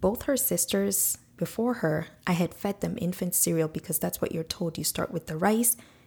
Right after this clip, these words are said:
then you introduce other foods. My daughter was not having any of that. She just wanted to go straight into the foods that we were eating. And for me, it was really interesting because that's how we grew up in Nigeria.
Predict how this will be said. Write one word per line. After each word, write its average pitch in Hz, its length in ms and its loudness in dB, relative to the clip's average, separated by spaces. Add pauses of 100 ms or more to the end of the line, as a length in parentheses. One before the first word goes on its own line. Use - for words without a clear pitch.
(180)
then 165 120 0
you 156 120 -2
introduce 160 520 -4
other 160 200 -4
foods. - 420 -2 (400)
My 226 160 2
daughter 294 260 0
was 220 200 -2
not 196 180 4
having 175 320 2
any 165 180 0
of 151 140 -6
that. - 340 -4 (200)
She - 180 0
just 208 220 4
wanted 196 220 2
to - 80 -2
go 175 160 2
straight 185 340 2
into 185 260 2
the 175 100 0
foods 165 280 -2
that - 180 -2
we 156 100 -2
were 156 140 2
eating. 180 360 2 (280)
And 214 160 6
for 220 140 6
me, 302 220 6
it 233 60 4
was 185 160 4
really 226 240 6
interesting 190 440 2
because 170 240 2
that's 220 260 0
how 208 180 4
we 185 120 0
grew 180 240 2
up 170 180 2
in 165 120 4
Nigeria. 160 720 4